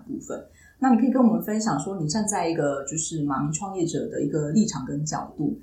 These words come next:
在你辅导的案例当中，有没有全职的妈妈因为透过乐食的选物，或是你辅导的一些方法，然后成功就是脱离全职妈妈的角色，成为一个女性创业家呢？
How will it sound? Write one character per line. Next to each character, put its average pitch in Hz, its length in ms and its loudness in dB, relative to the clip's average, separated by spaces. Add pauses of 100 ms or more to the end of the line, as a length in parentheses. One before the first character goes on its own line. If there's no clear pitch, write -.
(220)
在 233 320 4
你 143 140 2
辅 160 160 -6
导 160 80 -2
的 139 80 0
案 196 260 -4
例 160 60 -10
当 175 160 -8
中， 175 260 -8
有 147 220 -2
没 196 160 6
有 269 240 8
全 190 200 -4
职 156 140 0
的 143 80 4
妈 160 180 -2
妈 151 160 -4
因 170 100 -6
为 180 120 -14
透 175 140 0
过 151 240 2
乐 165 180 2
食 - 220 -6 (180)
的 - 220 -6
选 - 280 -2
物， 165 200 0
或 165 160 0
是 - 160 -2
你 131 180 -2
辅 147 220 -6
导 147 160 -2
的 - 80 -4
一 147 60 0
些 156 360 -2 (300)
方 196 300 0
法， - 500 0
然 147 160 -4
后 165 220 2
成 156 260 0
功 190 220 2
就 190 100 -6
是 156 480 -4
脱 180 140 -10
离 160 140 -4
全 147 180 -2
职 147 120 -6
妈 156 160 0
妈 151 180 0
的 143 40 -4
角 - 180 -6
色， 143 240 -2
成 147 200 -4
为 165 40 -6
一 - 40 -12
个 156 80 -4
女 143 100 -2
性 151 160 -4
创 139 220 -4
业 - 100 -4
家 - 160 -6
呢？ - 160 -12